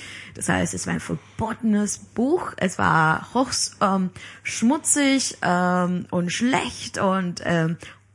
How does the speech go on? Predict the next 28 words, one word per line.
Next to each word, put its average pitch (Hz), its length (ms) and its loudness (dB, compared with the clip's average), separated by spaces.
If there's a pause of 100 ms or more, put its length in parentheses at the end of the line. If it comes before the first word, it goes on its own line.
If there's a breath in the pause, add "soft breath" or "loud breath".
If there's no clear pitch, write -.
(120)
unmoralisch 208 800 4
und, 180 400 0
ähm, 208 180 2
zu - 120 -4
lesen, 185 540 2
das, - 340 0
ähm, 165 400 0 (340 loud breath)
das, - 480 0
ähm, 92 300 -6 (840)
machte - 600 2
einen 165 340 2
zu 180 180 0
einem 156 360 2 (100)
Perversen. 151 640 2 (500 loud breath)
Und 202 300 4
Amartya 214 280 6
Sen 247 200 4
stellt 208 320 4
einfach, 185 280 0 (100)
ähm, 170 360 0
die 170 40 -4
Situation: 170 560 0
Stellt 180 180 0
euch 165 160 2
mal 156 160 0
vor, 226 440 0 (440)
ein 180 140 4
Schiff, - 400 0